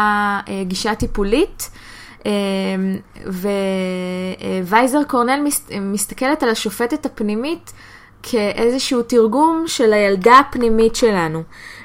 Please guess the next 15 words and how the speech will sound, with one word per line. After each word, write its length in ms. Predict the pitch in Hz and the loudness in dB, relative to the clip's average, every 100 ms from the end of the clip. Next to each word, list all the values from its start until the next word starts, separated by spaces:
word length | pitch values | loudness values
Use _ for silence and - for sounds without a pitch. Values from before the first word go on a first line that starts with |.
| - | 0
למשל, 400 | 208 220 - 294 285 294 285 285 285 - | 2 2 2 6 8 8 8 6 2 -2
היא 100 | 226 | -2
נתנה 340 | 214 226 240 | -2 -2 0
דוגמה 640 | 233 214 226 277 277 285 302 - | 0 0 2 4 4 2 -2 -6
ש-, 260 | 214 - 214 190 185 185 - 196 | -10 -4 -2 0 0 -2 -4 -4
אה, 60 | 196 185 180 | -4 -4 -4
כשאנחנו 560 | - 208 196 220 247 240 | -4 -2 -2 -2 0 0
רואות 240 | 196 208 | 2 2
את 120 | 262 226 | 0 0
הילדים 440 | 190 180 214 233 | 0 0 0 0
שלנו, 400 | 277 226 190 185 | 0 0 0 -2
הקטקטים 640 | 185 190 - 196 - 220 | -6 -8 -10 -10 -2 0
החמודים, 640 | 226 - 190 185 214 233 240 - - - - | 0 -2 0 0 2 0 -2 -10 -20 -16 -6
מתחילים 500 | 196 - 202 214 247 | -6 -2 0 0 0
ללכת, 680 | 196 214 285 - 247 247 | 2 2 2 0 -2 -4